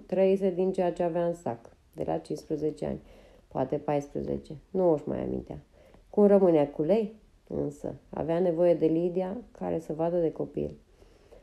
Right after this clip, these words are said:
Se mustră pentru faptul că se gândise la ea pe nume și nu la găleata de ovăz de la gura iepei. Dacă era atât de înceată, înseamnă că nu era foame.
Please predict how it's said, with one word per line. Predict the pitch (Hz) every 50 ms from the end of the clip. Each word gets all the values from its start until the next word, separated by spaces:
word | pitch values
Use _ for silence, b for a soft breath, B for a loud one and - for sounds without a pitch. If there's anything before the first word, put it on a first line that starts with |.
| b b
Se | _ - 180
mustră | 180 185 180 175 - - 214 226
pentru | 226 254 240 220 208
faptul | 202 - 220 220 214 220 226 226
că | 220 226
se | 208 208 214
gândise | 170 151 165 165 160 175 175 - 202 185
la | 165 156 151
ea | 156 165 175 180 - -
pe | 180 170
nume | 165 160 156 160 160 165 180 185 180
și | - - -
nu | 254 240 208
la | 180 147 139
găleata | 139 147 147 151 151 151 - 151
de | 143 143 151
ovăz | 151 147 151 160 151
de | 151 151
la | 147 143
gura | 139 143 143 147 147
iepei. | 151 156 147 127 - - - - B B B B B B B B B B
Dacă | - 143 147 143 -
era | 156 147 147
atât | 143 139 143 - 208
de | 202 226
înceată, | 226 214 196 170 160 - 160 139 127 127 - - 156 165 165 -
înseamnă | - 190 180 175 - 208 202 202 202 196 - - - -
că | - 202
nu | 185 147 - -
era | 62 - - 113
foame. | - - - - 67 65 -